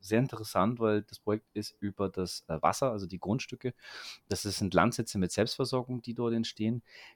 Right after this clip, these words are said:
Die sind über den Wasserweg sogar von Brasilien oder Asunción aus zu erreichen. Da kann man dann bis nach Encarnación, Argentinien mit dem Boot eben, äh, fahren. Also das ist unglaublich, da wird auch ein Hafen entstehen. Also das sind wirklich Projekte oder Orte, die uns zufließen.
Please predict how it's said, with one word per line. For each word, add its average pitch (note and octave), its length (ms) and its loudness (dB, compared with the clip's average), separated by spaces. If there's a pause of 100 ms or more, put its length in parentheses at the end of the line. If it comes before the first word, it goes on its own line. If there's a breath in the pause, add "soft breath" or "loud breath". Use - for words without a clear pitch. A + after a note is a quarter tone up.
Die F#2+ 60 -2
sind G#2 220 2
über G2+ 200 0
den F#2 200 2
Wasserweg A#2+ 640 2
sogar G2 280 0
von F#2+ 480 0 (100)
Brasilien A2+ 480 2
oder F#2 180 4
Asunción G#2 640 0
aus A2+ 380 2
zu - 140 -2
erreichen. G#2 520 2
Da G2 60 -6
kann - 200 -6
man F#2+ 100 -2
dann F#2 120 -4
bis - 140 -12
nach F#2+ 100 -4
Encarnación, G2+ 640 -2
Argentinien G2 600 -2
mit A#2+ 220 -2 (420 soft breath)
dem F#2+ 180 4
Boot G#2 560 2
eben, A2+ 400 0
äh, A2+ 120 0
fahren. G2+ 360 4
Also G2 260 2
das F2+ 240 -6
ist F#2+ 140 -4
unglaublich, G2+ 460 2
da F#2+ 120 -2
wird F#2+ 160 -2
auch F2+ 120 0
ein E2+ 120 0
Hafen F2 360 4
entstehen. F#2 560 -2 (340 loud breath)
Also F#2+ 160 6
das G#2 160 4
sind G2 200 2
wirklich B2+ 520 0
Projekte F#2 960 4
oder G2 220 -2
Orte, A2+ 460 4
die G#2 220 -8
uns G2 520 0
zufließen. C3+ 1040 -2